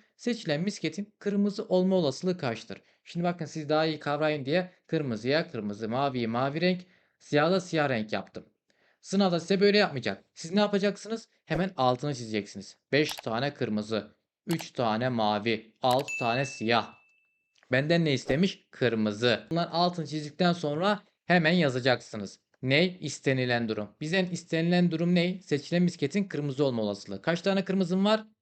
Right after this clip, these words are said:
Beş tane. Ondan sonra diyeceksiniz ki tüm durum ne?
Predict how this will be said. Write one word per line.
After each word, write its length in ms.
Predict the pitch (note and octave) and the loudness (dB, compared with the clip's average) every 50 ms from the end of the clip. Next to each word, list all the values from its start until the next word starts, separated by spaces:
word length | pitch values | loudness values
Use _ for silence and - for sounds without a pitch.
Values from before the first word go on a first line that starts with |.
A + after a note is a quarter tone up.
| _ _ _ _ _ _ _ _ _ _ - | _ _ _ _ _ _ _ _ _ _ 0
Beş 240 | A#2+ A#2+ A2+ - - | 2 2 2 0 -4
tane. 720 | - A2+ G2+ G2 G2 G2+ G2 G2+ G2 G2 G2 G2 F#2+ G2 G2+ _ _ _ _ _ _ _ _ _ _ _ _ _ _ _ _ _ _ _ _ _ _ _ _ _ _ _ _ _ _ _ | -4 -2 -2 -2 -2 -2 -4 -4 -4 -6 -6 -6 -8 -10 -12 _ _ _ _ _ _ _ _ _ _ _ _ _ _ _ _ _ _ _ _ _ _ _ _ _ _ _ _ _ _ _
Ondan 300 | - F#3+ G#3 A3 A3+ A3 | 4 4 4 6 4 2
sonra 260 | - - E3+ D3+ C#3 | 2 2 0 0 0
diyeceksiniz 640 | C3 C3+ C3+ E3+ G3 F3+ F3+ - E3 C#3 A#2 - - | -2 -2 0 0 0 0 -2 -4 -4 -4 -4 -6 -6
ki 280 | - G#2 F#2 F2 - _ _ _ _ _ _ _ | -8 -6 -6 -6 -6 _ _ _ _ _ _ _
tüm 260 | - - A#3 A3+ G3 D#3+ | -6 -2 0 2 2 2
durum 300 | D3 C#3+ D3 C#3+ B2 G#2+ | 2 2 2 0 0 -2
ne? 140 | F#2+ F2 | -2 -4